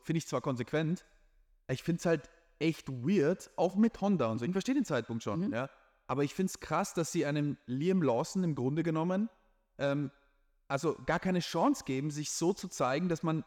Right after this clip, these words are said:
Speaker 1: realistisch ihn bewerten kann. Ich meine, der ist heute, äh, besser im Japan-Rennen gefahren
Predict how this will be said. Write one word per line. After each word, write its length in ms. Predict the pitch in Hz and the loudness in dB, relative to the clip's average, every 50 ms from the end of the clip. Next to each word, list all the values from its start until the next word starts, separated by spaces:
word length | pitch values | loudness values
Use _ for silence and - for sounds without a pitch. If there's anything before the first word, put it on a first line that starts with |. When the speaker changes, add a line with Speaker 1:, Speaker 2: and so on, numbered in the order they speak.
| _ _ - | _ _ -14
Speaker 1:
realistisch 920 | - - 123 123 123 135 135 135 139 165 220 - - - - 202 185 - | -10 -8 -6 -4 -2 0 2 2 2 2 0 -2 -4 -4 -4 -4 -2 -2
ihn 100 | 180 170 | -2 -2
bewerten 480 | - 165 156 143 165 208 294 - - 185 | 0 0 0 0 0 -2 -2 0 -2 -2
kann. 200 | - 123 107 107 | -2 -2 -4 -4
Ich 100 | 107 - | -4 -4
meine, 100 | 139 127 | -4 -2
der 80 | 139 143 | -2 -2
ist 120 | - - | -2 -2
heute, 360 | 131 143 165 151 202 214 233 - - _ _ _ _ _ _ _ | -2 -2 0 0 0 0 -2 -2 -8 _ _ _ _ _ _ _
äh, 140 | - 120 123 | -6 -6 -6
besser 480 | 123 - 139 135 127 - - 196 190 175 | -4 -2 -2 -2 -2 0 0 2 2 4
im 100 | 175 156 | 2 2
Japan-Rennen 580 | 131 127 127 135 180 165 160 147 156 165 170 165 | 2 2 2 2 2 0 0 0 0 0 0 -2
gefahren 540 | 165 - - 160 151 156 170 185 185 190 | -2 -2 -2 0 0 0 0 0 -2 -4